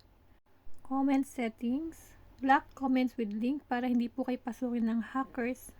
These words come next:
And then, profanity. Pindutin nyo po yan, strong. Protection po yan para sa mga comments na pwedeng i-comment sa inyo na hindi maganda. Ngayon, mapunta naman tayo sa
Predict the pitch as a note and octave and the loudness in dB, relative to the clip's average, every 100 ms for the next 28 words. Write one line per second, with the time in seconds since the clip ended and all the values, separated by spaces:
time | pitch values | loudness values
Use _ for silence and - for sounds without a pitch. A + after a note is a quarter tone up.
0 | C4 A#3 B3 A#3+ A#3+ - - - - - | -2 -2 0 -2 -4 -8 -20 -20 -20 -20
1 | - B3+ A#3 B3 A#3+ A#3 - C4 D4 - | -4 -4 0 0 2 0 -4 -6 -6 -12
2 | - - - B3 A3 A#3 A3+ A#3 - A#3 | -20 -20 -4 0 0 0 0 0 -2 -2
3 | A3+ A#3+ - - A#3+ G#3 G3+ G3+ - - | 0 -2 -4 -8 -4 -2 -4 -12 -18 -8
4 | - C#4 C4+ C#4 - D4+ D4 D4+ C#4+ C4 | -4 -2 -2 -2 -2 -2 0 0 0 2
5 | C4+ - A#3+ A#3 - A#3 A#3 A3+ - C#4+ | 0 0 -4 -4 -2 -2 0 -4 -2 0
6 | D4 C#4+ B3+ C4+ A#3 A#3 A3+ C4 - B3 | 2 2 0 -2 -4 -4 -4 -4 0 2
7 | B3 - B3 A3+ A3 G#3+ A3 G#3+ G#3+ G#3+ | 2 0 -2 0 -2 0 -2 -2 -4 -4
8 | A3 G#3+ A3 G3+ - _ - - - - | -4 -2 -4 -6 -18 _ -20 -20 -20 -20
9 | - - - C4 C4 C#4 C#4+ D4+ C4 B3 | -20 -20 -6 -2 0 0 0 0 0 0
10 | C4 B3+ B3 A#3+ A#3+ - C4+ C#4 C#4+ C#4 | -2 0 2 2 0 -2 -4 -2 -2 -4
11 | - B3 A#3+ C4+ | -8 -6 -4 -4